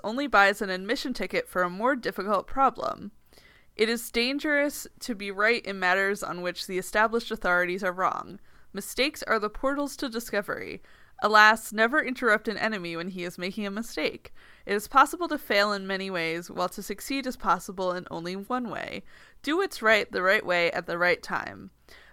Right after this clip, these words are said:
A story is told as much by silence as by speech, except in this case. And then wait for further instruction." These lines are quotes with a view.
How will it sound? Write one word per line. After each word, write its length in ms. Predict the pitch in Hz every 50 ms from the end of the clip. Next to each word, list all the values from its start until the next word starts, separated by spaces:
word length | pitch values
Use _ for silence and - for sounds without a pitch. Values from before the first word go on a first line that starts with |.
| - -
A 60 | - 202
story 380 | - - - 269 285 302 302
is 140 | 311 302 -
told 280 | - 262 233 220 214 208
as 140 | 208 208 -
much 300 | 202 196 - - - -
by 120 | 175 170
silence 540 | 180 - - 262 277 254 214 185 180 185 -
as 240 | - - 180 185 -
by 160 | - 185 175
speech, 580 | 180 - - - 254 220 - - - - - - -
except 360 | - - - - 262 254 -
in 100 | 285 254 208
this 160 | 185 190 -
case. 460 | - - 165 - - - - - - - - - - - _ -
And 120 | - 202 208
then 300 | 247 277 294 294 285 -
wait 220 | - 208 214 208
for 120 | - 233 208
further 360 | 208 - 202 202 190 196 190
instruction." 800 | 175 170 180 - - 165 151 - - - - - 90 76 208 202 - - - _ _ - _ _
These 240 | - 226 254 294 294
lines 300 | 269 233 214 214 214 202
are 80 | 208 185
quotes 480 | - - 285 277 - - - - - -
with 140 | 202 196 -
a 60 | 190
view. 360 | 180 - 202 196 180 156 202